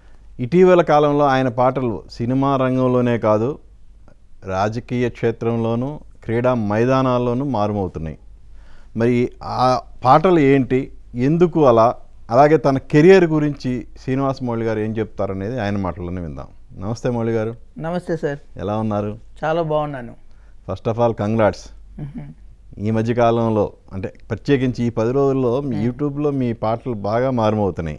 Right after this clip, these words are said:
Speaker 2: అవును.
Speaker 1: అంటే ఒక సినిమావే కాదు,
Speaker 2: మ్మ్.
Speaker 1: అటు పొలిటికల్ పరంగా,
Speaker 2: మ్మ్.
Speaker 1: even, ఆ, స్పోర్ట్స్లో కూడా.
Speaker 2: అవును.
Speaker 1: So, దానికి మీకు కంగ్రాట్స్. సరే,
Speaker 2: Thank you.
Speaker 1: వాటి గురించి మనం డీటెయిల్డ్గా వెళ్ళబోయే ముందు,
Speaker 2: మ్మ్.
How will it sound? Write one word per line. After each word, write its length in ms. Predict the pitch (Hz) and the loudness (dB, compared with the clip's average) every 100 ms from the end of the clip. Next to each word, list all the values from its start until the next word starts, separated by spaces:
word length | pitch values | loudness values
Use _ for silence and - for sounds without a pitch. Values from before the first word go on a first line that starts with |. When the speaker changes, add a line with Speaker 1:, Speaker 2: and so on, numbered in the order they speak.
| - | -10
Speaker 2:
అవును. 260 | 139 139 117 - | -10 -8 -10 -4
Speaker 1:
అంటే 140 | 104 | -2
ఒక 140 | 113 110 | -2 -4
సినిమావే 580 | 113 120 143 143 139 | -2 2 6 6 6
కాదు, 340 | 107 95 80 - | 6 2 0 -8
Speaker 2:
మ్మ్. 300 | 165 147 127 135 - - 82 | -12 -12 -14 -18 -20 -16 -14
Speaker 1:
అటు 140 | 85 | -12
పొలిటికల్ 580 | - 101 104 123 117 113 | -6 -4 -2 0 0 0
పరంగా, 500 | 110 110 110 117 113 131 - | -4 -2 -4 -4 -6 -14 -16
Speaker 2:
మ్మ్. 100 | 104 | -8
Speaker 1:
even, 380 | 104 113 123 117 | -2 2 4 4
ఆ, 420 | 104 92 85 76 53 - - - - - - - - | 2 0 -2 -6 -12 -16 -20 -20 -20 -20 -20 -20 -20
స్పోర్ట్స్లో 500 | - 156 151 131 113 | 6 8 8 4 2
కూడా. 220 | 85 67 - | 2 -4 -8
Speaker 2:
అవును. 280 | 131 127 120 - - - - - - - - - - 139 | -12 -12 -16 -18 -18 -18 -20 -20 -20 -20 -20 -20 -6 0
Speaker 1:
So, 380 | 127 117 104 98 - - - | 2 4 2 -2 -12 -20 -8
దానికి 360 | 101 113 117 | -2 -2 0
మీకు 220 | 135 104 - | -2 -2 -4
కంగ్రాట్స్. 600 | 98 107 98 - 98 113 - - | -2 2 0 0 -10 -10 -12 -4
సరే, 180 | 113 117 | -2 0
Speaker 2:
Thank 140 | 95 | -2
you. 80 | - - - - - | -10 -18 -18 -18 -6
Speaker 1:
వాటి 300 | 107 110 107 | -4 -4 -4
గురించి 340 | 113 139 143 | -4 -4 -2
మనం 180 | 135 123 | -2 -2
డీటెయిల్డ్గా 520 | 107 147 156 156 147 | 4 10 10 10 6
వెళ్ళబోయే 540 | 135 113 113 110 107 98 | 4 2 2 2 0 0
ముందు, 420 | 95 90 104 147 | -4 -4 -6 -6
Speaker 2:
మ్మ్. 320 | 143 143 202 | -12 -12 -14